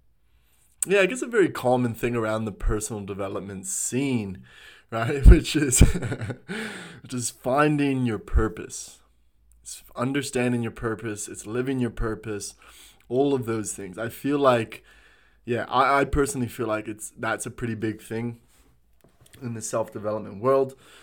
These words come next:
um, where you see people, like, just trying to find, trying to seek, trying to uncover their true purpose. And it's, I mean, hey, it's been a huge part of my journey as well,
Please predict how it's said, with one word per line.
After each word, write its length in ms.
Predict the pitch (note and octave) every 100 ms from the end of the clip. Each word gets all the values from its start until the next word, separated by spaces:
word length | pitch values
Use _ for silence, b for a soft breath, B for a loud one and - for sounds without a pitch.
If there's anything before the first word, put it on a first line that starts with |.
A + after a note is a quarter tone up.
| B _
um, 560 | G#2 G#2+ G#2+ G#2 G#2 A2+
where 100 | A2+
you 120 | G2+
see 260 | - B2
people, 420 | A2+ - A#2 - G#2+
like, 520 | G#2+ G#2 G2 - - B B B B _
just 160 | - B2
trying 240 | F3 D#3
to 100 | C#3+
find, 680 | B2 - B2+ A#2+ A#2+ A2 F#2+
trying 360 | - A#2+ B2 A#2
to 100 | A2+
seek, 480 | - - B2 -
trying 380 | - A#2 A2+ A2
to 280 | - A2 G#2+
uncover 680 | G#2+ G#2+ - A2+ G#2+ G2+ F#2 b b b b b -
their 320 | G#2+ A2+ A2
true 340 | - - G#2+
purpose. 800 | F#2 G#2+ G#2 - F2 - - - b b b -
And 640 | G#2 G#2 G#2 G2+ G#2 G2 - b b b b b -
it's, 120 | - D3
I 60 |
mean, 160 | C#3+ C3+
hey, 180 | D3 B2+
it's 140 | -
been 140 | -
a 60 | A#2+
huge 680 | - - D3+ D3+ C#3+ B2 -
part 300 | - A#2+ C3
of 80 | G2
my 240 | G#2 A2
journey 400 | G#2+ G#2 A2 G#2
as 180 | G2 F#2
well, 460 | G2 A2+ G2 D#2